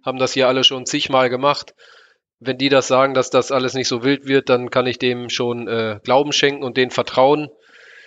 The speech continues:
Ähm, insofern hat das natürlich die Arbeit ein bisschen entspannt. Die Tätigkeiten an sich sind tatsächlich immer die gleichen.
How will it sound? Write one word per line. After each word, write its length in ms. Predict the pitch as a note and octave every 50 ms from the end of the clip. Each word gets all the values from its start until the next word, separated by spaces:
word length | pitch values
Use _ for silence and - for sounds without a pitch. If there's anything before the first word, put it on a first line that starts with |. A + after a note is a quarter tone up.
| - - _ _ _ -
Ähm, 300 | B2 B2 B2 B2 A#2 A#2+ A#2+
insofern 640 | C3+ A#2+ A2+ A#2+ B2+ B2+ - - C3 B2 A#2+ A#2
hat 140 | A#2+ B2+ -
das 160 | B2 A#2+ -
natürlich 320 | C3 A#2+ - - B2+ A2+ -
die 140 | C3 B2
Arbeit 300 | G2+ A#2+ B2 C3 B2+ A#2+
ein 80 | B2 A#2+
bisschen 340 | C3 B2 - - C3 A#2+ -
entspannt. 640 | C3 B2 A#2+ - - - A#2 A#2+ C3 D3 D#3 - _ _ _ _ _ _
Die 240 | _ B2 - C#3+ -
Tätigkeiten 560 | - D3+ D#3+ D#3 F3 D#3 - C#3+ C#3 C3+ C#3
an 140 | C3 B2+ C3
sich 180 | D3 D3+ -
sind 220 | - D3 C#3+ - -
tatsächlich 480 | C3+ B2 - C#3 B2+ - C3+ - -
immer 180 | D3+ C#3 C#3 C3
die 100 | B2 A#2
gleichen. 500 | A2+ A#2+ B2 C3 C#3 - B2+ B2 C3